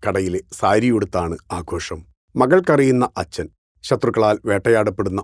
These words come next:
മനുഷ്യൻ. നടി ആക്രമിക്കപ്പെട്ട കേസിലെ നടൻ ദിലീപ് കുറ്റവിമുക്തനായതിനു പിന്നാലെ പുതിയ ചിത്രങ്ങളുമായി താരത്തിന്റെ മകൾ മീനാക്ഷി.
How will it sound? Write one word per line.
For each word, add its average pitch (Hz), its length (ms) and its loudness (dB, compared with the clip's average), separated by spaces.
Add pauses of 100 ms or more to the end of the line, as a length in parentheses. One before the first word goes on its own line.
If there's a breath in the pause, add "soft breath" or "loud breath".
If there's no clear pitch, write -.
മനുഷ്യൻ. 87 420 -8 (480)
നടി 123 320 0
ആക്രമിക്കപ്പെട്ട 127 580 0
കേസിലെ 101 480 -4
നടൻ 95 260 -4
ദിലീപ് 104 380 -2 (420)
കുറ്റവിമുക്തനായതിനു 117 1080 0
പിന്നാലെ 82 460 -4 (200)
പുതിയ 113 300 2 (100)
ചിത്രങ്ങളുമായി 87 640 -4 (100)
താരത്തിന്റെ 80 400 -6
മകൾ 82 300 0 (200)
മീനാക്ഷി. - 520 -8